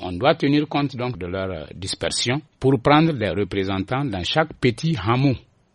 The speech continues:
Comme ça, dès qu'il y a quelque chose, l'information, ça va circuler partout. Après l'association des parents d'élèves, la question de femmes, la question du genre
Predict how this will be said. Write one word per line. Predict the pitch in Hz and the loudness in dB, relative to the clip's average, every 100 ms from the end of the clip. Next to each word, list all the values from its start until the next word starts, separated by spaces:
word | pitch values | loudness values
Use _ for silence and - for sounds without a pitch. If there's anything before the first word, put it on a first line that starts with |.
| - | -16
Comme | 82 | -12
ça, | - 123 | -2 0
dès | 123 120 156 | 2 4 4
qu'il | 117 | 4
y | 113 | 4
a | 127 | 2
quelque | 104 92 | 0 -4
chose, | - 127 131 - - - - | -4 -2 -2 -6 -14 -8 -2
l'information, | 101 95 95 95 92 - 123 | 0 0 -2 -2 -2 -4 -4
ça | 117 85 | -4 -4
va | 90 110 | -2 -2
circuler | - 98 - 80 87 95 - _ | -2 -8 -6 -2 -2 -2 -8 _
partout. | 80 78 - - _ _ - | -8 -8 -12 -16 _ _ 0
Après | 143 - 185 156 82 _ _ - | 0 2 2 2 0 _ _ 2
l'association | 113 117 127 113 117 101 - 127 | 4 4 2 2 2 2 2 0
des | 110 87 | 0 -2
parents | - 85 104 | -2 0 0
d'élèves, | 90 78 107 147 - - _ | 0 2 2 2 -4 -20 _
la | - 78 | -8 -6
question | - 117 - 165 165 | 0 2 6 6 6
de | 104 | 2
femmes, | - 104 117 98 | 0 -2 -2 -4
la | 71 | -6
question | - 113 - 151 | -2 0 4 4
du | 127 98 | 4 0
genre | 87 101 107 | -2 -2 -4